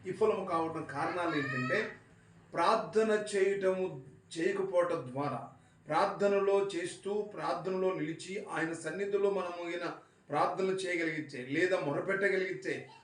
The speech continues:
ప్రార్థించగలిగితే, ఆయన సన్నిధిలో దగ్గరికి మనం వెళ్ళ-, వెళ్ళి, "మ్, మహోన్నతుడైన దేవుడా,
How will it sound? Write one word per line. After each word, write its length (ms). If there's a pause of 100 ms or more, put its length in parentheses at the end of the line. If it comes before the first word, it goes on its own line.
(100)
ప్రార్థించగలిగితే, 1160 (260)
ఆయన 220
సన్నిధిలో 480
దగ్గరికి 540
మనం 200
వెళ్ళ-, 400 (260)
వెళ్ళి, 500 (320)
"మ్, 260 (320)
మహోన్నతుడైన 920
దేవుడా, 560